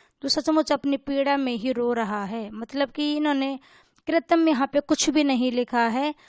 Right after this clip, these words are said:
जो इनके साथ सचमुच में हुआ, जो इन्होंने पीड़ा सहन की है, वही सब इन्होंने अपनी रचनाओं में लिखा है।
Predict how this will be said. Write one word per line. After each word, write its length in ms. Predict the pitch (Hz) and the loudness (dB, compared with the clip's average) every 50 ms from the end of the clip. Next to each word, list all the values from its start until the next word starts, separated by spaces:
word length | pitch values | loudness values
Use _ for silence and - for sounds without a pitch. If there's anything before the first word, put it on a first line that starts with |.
| _ _ _ _ | _ _ _ _
जो 140 | 233 214 311 | -2 0 0
इनके 200 | 302 320 311 320 | 2 2 2 2
साथ 220 | - - 302 302 | 4 6 4 4
सचमुच 500 | 294 - - 294 277 - 294 302 302 - | 4 4 0 0 0 4 2 4 4 4
में 160 | 302 294 285 277 | 2 4 4 4
हुआ, 340 | 240 254 254 262 262 254 262 | 4 4 4 4 4 4 4
जो 180 | 247 220 277 285 | 4 4 4 4
इन्होंने 280 | 285 285 285 269 269 | 4 4 2 2 0
पीड़ा 340 | 262 - - 269 277 269 277 | 0 -2 -2 0 2 2 2
सहन 420 | 262 - 269 240 220 214 240 240 233 | 2 2 0 0 0 0 -2 -4 -2
की 200 | 240 240 240 233 | -2 -2 -2 0
है, 220 | 220 254 262 277 - - - - - - _ - | -2 -2 -2 -4 -6 -10 -18 -20 -20 -20 _ -2
वही 240 | 247 269 277 330 339 | 2 4 6 6 6
सब 240 | 311 - 294 262 220 | 6 6 4 4 4
इन्होंने 320 | 262 247 247 240 233 233 | 4 4 4 2 4 2
अपनी 300 | 240 226 202 - 226 247 | 2 2 2 -2 -4 0
रचनाओं 420 | 254 262 247 - - 247 240 233 233 | 2 0 2 2 0 2 2 4 4
में 120 | 254 269 226 | 2 2 2
लिखा 280 | 240 233 - - 220 | 0 -2 -2 -4 -8
है। 280 | 196 175 185 196 196 | -8 -8 -8 -10 -12